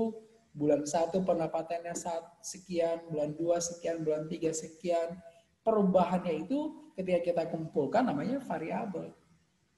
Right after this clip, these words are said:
Ya. Atau misalnya pendapatan atau tinggi badan mahasiswa di sebuah kelas.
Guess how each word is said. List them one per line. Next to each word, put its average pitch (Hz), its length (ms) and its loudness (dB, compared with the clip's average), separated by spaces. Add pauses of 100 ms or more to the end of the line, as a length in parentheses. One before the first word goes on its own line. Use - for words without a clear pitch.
(680)
Ya. 170 240 0 (480)
Atau 247 280 6
misalnya 285 480 8
pendapatan 220 840 8
atau 202 160 4
tinggi 214 240 6
badan 196 400 8
mahasiswa 208 800 2
di - 60 -6
sebuah 143 360 -4
kelas. 143 520 -6